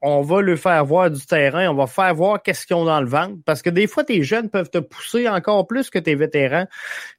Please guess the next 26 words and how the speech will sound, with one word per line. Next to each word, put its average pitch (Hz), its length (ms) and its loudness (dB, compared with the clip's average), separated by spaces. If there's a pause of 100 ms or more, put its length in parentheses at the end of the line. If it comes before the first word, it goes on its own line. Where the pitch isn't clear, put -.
Puis, 156 420 -4
tu - 80 -16
sais, 220 140 0
s'ils 196 260 4
veulent 190 300 2
jouer, 160 400 0 (320)
fait 160 200 -2
que, 160 560 2 (600)
tu - 60 -10
sais, 262 200 4
on, 180 400 4
on 175 160 6
y 208 120 2
va-tu 277 640 0
vraiment 190 580 0
pour 208 160 -2
la 175 140 4
victoire 196 520 0
sur 180 140 -2
le 147 60 -8
prochain 160 420 0
match ? 190 480 -2 (300)
où 202 340 2
on 151 220 2
se 131 140 -4
dit, 202 380 0